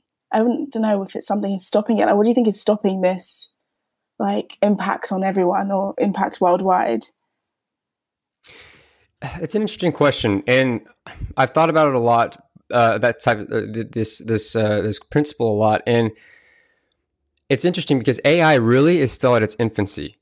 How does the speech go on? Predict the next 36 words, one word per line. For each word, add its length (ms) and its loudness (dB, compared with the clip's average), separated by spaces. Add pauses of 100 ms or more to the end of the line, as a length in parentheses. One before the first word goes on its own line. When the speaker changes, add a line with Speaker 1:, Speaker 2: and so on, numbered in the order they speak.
(280)
Speaker 2:
I 60 4
Speaker 1:
Mm. 40 4
Speaker 2:
mean, 200 2
you, 320 2
uh, 180 4
as, 340 -2
you 120 0
know, 180 0
small 420 0
players, 640 0
entrepreneurs, 640 0
single 220 0
entrepreneurs 640 0
can 180 -2
really 260 2
Speaker 1:
Mm. 80 2
Speaker 2:
have 280 2
a, 120 0 (140)
a 20 -4
drastic 500 -2
effect 400 -2
in 60 -4
the 80 -2
market 480 -2
and, 400 -8
uh, 200 2
be 140 -6
able 180 2
to 140 -4
build 240 2
some 120 -10
fantastic 500 -2
things, 380 0 (340)
uh, 220 4
without, 540 0
uh, 240 4